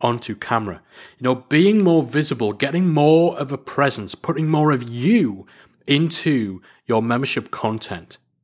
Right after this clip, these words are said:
Not just educational content, but content you use for onboarding, content you use when you're communicating with members and stuff like that, like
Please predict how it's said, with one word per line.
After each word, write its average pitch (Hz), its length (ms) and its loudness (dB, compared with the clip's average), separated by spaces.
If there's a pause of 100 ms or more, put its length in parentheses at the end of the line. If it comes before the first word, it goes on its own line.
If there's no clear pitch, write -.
(100)
Not 147 180 0
just 196 180 2
educational 160 560 2
content, 98 480 -4
but - 100 -8
content 160 380 -2
you 175 140 4
use 175 100 4
for - 160 -8
onboarding, 117 580 2 (240)
content 147 360 0
you 151 100 -4
use 143 340 2
when 131 160 2
you're 127 100 4
communicating 123 720 -2
with 107 160 -2
members 107 460 -2
and 92 80 -10
stuff - 260 -4
like 98 160 -4
that, 101 220 0
like 98 240 -8